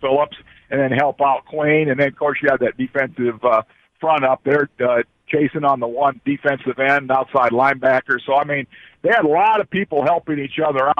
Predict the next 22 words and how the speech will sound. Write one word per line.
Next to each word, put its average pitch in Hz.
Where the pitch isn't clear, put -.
like -
a 123
ma-, 135
mad 170
dog 175
in 147
a -
meat 151
house 139
when 131
he 135
went 143
after 139
a 120
running 139
back 127
and 117
down 127
in, 120
in 123
that 131
defense. 104